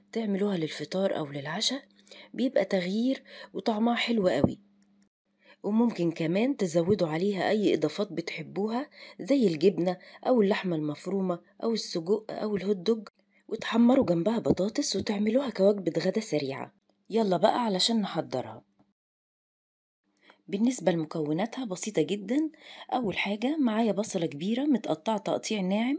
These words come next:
أو فروموها في الكب عادي، وواحدتين من الفلفل الأحمر والأخضر متقطعين تقطيع صغير، لو مفيش فلفل أحمر حطوا فلفلتين أخضر، وتمن وحدات طماطم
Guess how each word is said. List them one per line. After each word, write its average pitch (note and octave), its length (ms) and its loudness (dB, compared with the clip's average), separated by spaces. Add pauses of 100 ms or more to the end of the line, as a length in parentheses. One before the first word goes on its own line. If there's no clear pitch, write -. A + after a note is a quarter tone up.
(100)
أو A3 120 4
فروموها G3+ 500 0
في - 100 -6
الكب F3 380 -4
عادي، G3+ 500 0 (440)
وواحدتين A3 540 2
من G#3 160 6
الفلفل G#3+ 560 -2
الأحمر G3+ 500 0
والأخضر G#3+ 580 -2 (340)
متقطعين B3 600 2
تقطيع - 340 2
صغير، G#3 600 0 (560)
لو A#3+ 120 2
مفيش A3+ 380 2
فلفل G3+ 400 -2
أحمر B3 420 2
حطوا - 320 -2
فلفلتين E3+ 800 0
أخضر، A3 440 2 (880)
وتمن A#3+ 420 6
وحدات F#3+ 500 2
طماطم F3+ 400 0